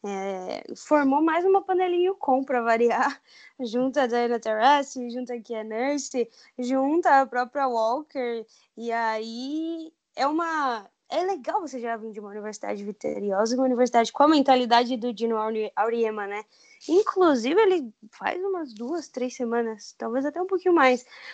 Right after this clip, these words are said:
ele se tornou o técnico com maior vitórias na história da N C A A feminina, né? Passou a Pat Summitt, e inclusive a gente um dia tem que falar dela, né, Renan? Já cobrando ao <laughs> vivo no episódio.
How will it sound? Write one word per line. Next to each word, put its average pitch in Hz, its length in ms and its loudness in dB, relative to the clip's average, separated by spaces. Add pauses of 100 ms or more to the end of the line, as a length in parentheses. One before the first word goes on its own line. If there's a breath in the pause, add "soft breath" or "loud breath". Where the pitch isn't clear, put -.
(120)
ele 254 260 6
se 277 140 -2
tornou 277 460 4
o 294 60 -6
técnico 247 500 -4
com - 100 -10
maior 233 260 0
vitórias 254 880 0
na 220 160 -8
história 226 480 -4
da 220 80 -4
N 220 180 -6
C 220 160 -6
A 214 320 2
A 262 40 -2
feminina, 240 680 2
né? 233 260 4 (320 loud breath)
Passou 240 420 2
a 240 60 2
Pat - 280 -4
Summitt, 302 520 0 (440 loud breath)
e 247 400 4
inclusive 233 640 -2
a 311 40 -2
gente 311 300 -2
um 302 60 4
dia 269 160 2
tem 285 100 -4
que 277 80 -8
falar 311 180 0
dela, 247 280 2
né, 240 100 -2
Renan? 233 240 -4 (180)
Já 247 200 4
cobrando 277 800 2 (120)
ao 294 220 6
<laughs> - 0 -
vivo 277 420 -2
no 294 220 -4
episódio. 262 760 -2